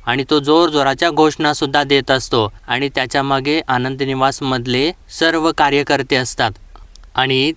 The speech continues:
इतक्यातच नंदिनी आता जीवासमोर येते आणि ती त्याच्याकडे बघून रागावलेली असते, म्हणजे ती थोडीशी रुसलेली असते. तर तेव्हा आता जीवा म्हणतो, "रुसवे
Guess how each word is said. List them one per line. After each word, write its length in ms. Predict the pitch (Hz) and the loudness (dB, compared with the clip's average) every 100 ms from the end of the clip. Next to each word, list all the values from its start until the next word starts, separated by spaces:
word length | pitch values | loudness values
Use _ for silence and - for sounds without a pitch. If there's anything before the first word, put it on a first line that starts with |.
| - | -4
इतक्यातच 640 | 135 - 151 139 139 156 | -6 -2 -2 2 2 2
नंदिनी 400 | 147 127 123 143 - | 0 0 -2 -4 -4
आता 240 | 131 135 | -4 -2
जीवासमोर 580 | 139 127 120 135 139 147 | -2 0 0 0 0 0
येते 300 | 156 151 147 | 0 0 0
आणि 300 | 131 113 127 127 | 0 -2 -2 -2
ती 100 | 143 143 | -4 0
त्याच्याकडे 460 | 120 135 127 143 | 0 0 -2 -2
बघून 360 | 139 131 147 175 - - | 0 0 0 -2 -6 -4
रागावलेली 640 | 139 143 147 156 160 151 | -2 0 2 2 2 2
असते, 220 | 139 139 | 0 0
म्हणजे 260 | 135 139 151 | -2 0 0
ती 140 | 180 175 | 0 2
थोडीशी 380 | 156 160 180 | 2 2 4
रुसलेली 480 | 175 160 160 151 151 | 4 4 4 2 4
असते. 340 | 143 135 131 104 - - | 2 2 0 -2 -4 -4
तर 100 | 143 | -2
तेव्हा 240 | 143 139 143 | 0 2 2
आता 340 | 135 127 139 | 2 0 0
जीवा 360 | 143 131 123 131 | -2 -2 2 2
म्हणतो, 600 | 139 135 127 131 143 190 - - | 2 -2 0 2 2 -2 -10 -2
"रुसवे 460 | 135 143 - 147 | 0 0 0 0